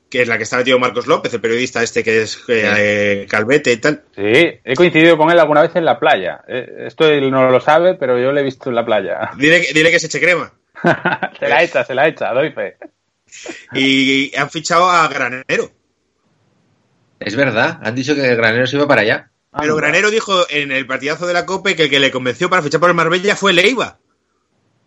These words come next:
Speaker 3: Leiva el cantante.
Speaker 2: Leiva el
Speaker 1: Sí,
Speaker 2: cantante.
Speaker 1: sí, sí, es loquísimo, sí, sí.
Speaker 3: <clears throat>
Speaker 1: Son
Speaker 3: Sí.
Speaker 1: amigos y le dijo, "Oye, que tienes que fichar por aquí y tal".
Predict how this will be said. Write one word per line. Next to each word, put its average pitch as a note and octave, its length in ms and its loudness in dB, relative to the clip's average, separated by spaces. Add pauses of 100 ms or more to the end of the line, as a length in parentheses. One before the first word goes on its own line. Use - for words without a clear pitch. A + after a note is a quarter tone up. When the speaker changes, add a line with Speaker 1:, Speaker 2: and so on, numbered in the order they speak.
(280)
Speaker 3:
Leiva B2+ 380 2
el E3 200 2
cantante. B2+ 480 -2
Speaker 2:
Leiva B2 340 0
el D3+ 60 4
Speaker 1:
Sí, D3+ 100 -2
Speaker 2:
cantante. B2+ 340 -2
Speaker 1:
sí, G2 60 -10
sí, G#3+ 180 -4
es G3 60 0
loquísimo, G3 460 -2
sí, E3 140 -6
sí. G#3+ 260 -12
Speaker 3:
<clears throat> - 920 -6
Speaker 1:
Son F3 200 -4
Speaker 3:
Sí. E3+ 60 2
Speaker 1:
amigos G3+ 360 0
y D#3+ 80 -4
le D3+ 100 2
dijo, C3 840 0
"Oye, F3+ 220 -2
que C3 80 -4
tienes F3+ 220 -4
que E3+ 100 -4
fichar D3+ 500 2
por B2+ 140 0
aquí C3+ 160 -2
y D3+ 60 -2
tal". D3+ 180 0